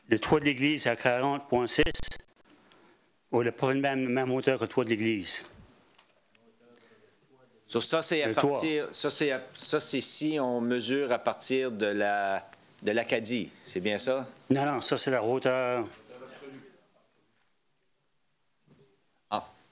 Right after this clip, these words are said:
Speaker 2: Mais on compare le même niveau, là. On compare le niveau de l'église avec, euh, avec le niveau du bâtiment à son plus haut point, c'est ça ?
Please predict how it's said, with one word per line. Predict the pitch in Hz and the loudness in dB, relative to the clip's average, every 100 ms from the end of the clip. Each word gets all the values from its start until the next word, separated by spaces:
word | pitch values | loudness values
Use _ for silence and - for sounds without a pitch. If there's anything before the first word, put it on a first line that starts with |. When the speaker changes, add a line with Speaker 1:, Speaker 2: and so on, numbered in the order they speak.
| _ _ _ _ _ _ | _ _ _ _ _ _
Speaker 2:
Mais | 110 | -2
on | 113 | 0
compare | 139 139 156 151 | 0 2 0 0
le | 139 | 0
même | 127 139 135 | 0 0 0
niveau, | 131 117 139 | -2 0 0
là. | 113 | 0
On | 95 | -2
compare | - 113 139 135 | -2 -2 0 0
le | 127 | 0
niveau | 131 131 156 | -2 0 0
de | 135 | 0
l'église | 123 123 143 139 | -2 0 -2 0
avec, | 127 120 120 - 123 | 0 0 -2 -4 -2
euh, | 113 113 110 - - - | 0 0 -2 -6 -16 -6
avec | 101 117 131 | -2 0 0
le | |
niveau | 123 123 131 | 0 0 0
du | 131 113 | -2 0
bâtiment | 120 113 - 120 131 - | 0 0 -2 0 0 -2
à | 107 | -2
son | - 123 113 | -2 -2 -4
plus | - 139 | -2 -2
haut | 131 113 | 0 -2
point, | 127 123 92 | -2 -2 -2
c'est | - 92 | -4 -2
ça ? | - 123 | -2 -4